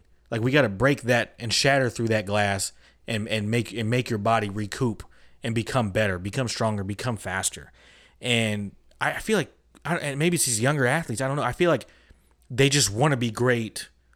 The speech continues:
but they're not doing that. They're not working as hard. Like, wh-, I mean, what was Barry Sanders doing? What was, uh, you know, these gladiators, <laughs> you know what I mean?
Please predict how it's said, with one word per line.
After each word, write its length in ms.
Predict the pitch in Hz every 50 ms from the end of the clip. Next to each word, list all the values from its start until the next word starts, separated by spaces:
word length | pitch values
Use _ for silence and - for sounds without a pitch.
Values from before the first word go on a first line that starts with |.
| _ _ _ _ _ _ _ _ _ _ _ _ _ _
but 360 | 139 123 104 143 135 110 -
they're 160 | 139 139 139
not 260 | 135 139 143 127 98 98
doing 300 | 131 151 170 147 110 98
that. 180 | 90 85 85
They're 100 | 101 117
not 180 | 139 147 139 113
working 380 | 113 135 175 165 - 135 113 101
as 100 | 90 -
hard. 160 | 98 95 92
Like, 100 | 95 98 101
wh-, 140 | 131 143 117
I 40 |
mean, 120 | 143 139 131
what 140 | 139 170 170
was 100 | 156 120
Barry 220 | 120 147 151 147 139
Sanders 280 | - 156 160 160 120
doing? 160 | 110 107 95 98
What 140 | 123 147
was, 220 | 156 147 135 113 - - - - - - _ _ _ -
uh, 320 | 120 110 107 101 98 101 -
you 120 | 131 135
know, 120 | 123 113 107
these 380 | 120 139 135 123 107 - - - _ _ _ _ _ _ _ _ _ _ _ _ _ _ _ _ - - 123 110
gladiators, 880 | 131 139 143 143 165 180 170 139 104 98 92 90 85 - - - -
<laughs> 40 | -
you 120 | 151 160
know 60 | - -
what 120 | 208 170
I 40 | -
mean? 100 | 208 -